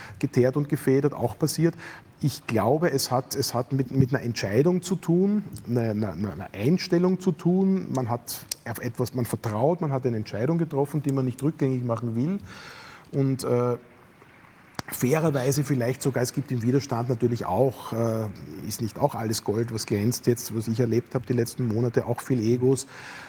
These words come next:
Äh, da gibt's natürlich auch vielleicht sehr extreme Positionen. Also ich persönlich, äh, sag immer, ich, ich weiß nicht, ob irgendjemand die Weltbevölkerung dezimieren will oder sonst irgendwas. Ich,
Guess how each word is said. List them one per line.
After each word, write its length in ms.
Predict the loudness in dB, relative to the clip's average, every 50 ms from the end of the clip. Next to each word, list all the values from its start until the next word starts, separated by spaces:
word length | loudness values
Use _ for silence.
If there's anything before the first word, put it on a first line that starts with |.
| -20 -18 -4
Äh, 260 | -2 0 0 0 0 -4 -8 -20 -20 -20 -4 -4
da 100 | -4 0
gibt's 200 | 0 -2 2 2
natürlich 360 | 2 2 2 0 0 -2 2
auch 160 | 0 0 0
vielleicht 400 | 2 2 2 2 2 0 -2 -6
sehr 420 | -6 -6 -6 -2 0 2 2 2
extreme 640 | 0 -2 -4 -4 -4 -2 2 4 4 4 4 4 2 0
Positionen. 760 | -2 -2 -6 -4 -4 -4 -4 -2 -2 0 0 0 0 0
Also 160 | 0 -2 -2 -4
ich 180 | -6 -6 -2
persönlich, 640 | -2 -2 0 0 -2 0 0 0 0 -2 -2 -4 -8
äh, 220 | -6 -4 -2 -2 -4 -4
sag 220 | -2 -4 -2 -2
immer, 160 | 0 -2 -2 -2
ich, 180 | -4 -8 -10 -8 -10
ich 180 | -10 -10 -6 -6
weiß 380 | -2 0 2 2 2 0 0
nicht, 320 | 0 -2 -2 -2 -6 -8 -8
ob 160 | -8 -8 -4 -2
irgendjemand 680 | 0 2 2 0 -2 0 0 0 0 0 0 -2 -2 -4 -6 -16 -20 -8 -6
die 100 | -4 -2
Weltbevölkerung 800 | 0 0 -2 -2 -2 -6 -4 -2 -2 -2 0 0 -2 -2 -2 -2
dezimieren 560 | -2 -4 -2 -2 -2 -2 0 0 0 0 0
will 120 | 0 -2 -2
oder 80 | -4
sonst 260 | -4 -4 -6 -4 -4
irgendwas. 240 | -4 -2 -2 -2 -2
Ich, 140 | -4 -6 -6